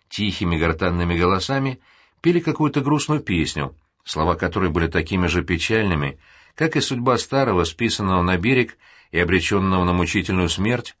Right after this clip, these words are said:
будь то от сатанинской хвори, будь то от пыток Дона Марана, морского волка.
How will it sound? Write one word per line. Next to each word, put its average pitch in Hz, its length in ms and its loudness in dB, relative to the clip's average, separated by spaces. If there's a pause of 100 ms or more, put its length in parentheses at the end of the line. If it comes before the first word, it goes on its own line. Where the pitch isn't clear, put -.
(440)
будь 82 300 -2
то 82 220 0 (200)
от 80 160 -4
сатанинской 87 640 0
хвори, 104 580 -2 (220)
будь 113 240 -2
то 80 140 -2
от - 140 -8
пыток 80 340 -2
Дона 82 240 4
Марана, 101 520 2 (300)
морского 110 480 0
волка. 95 480 0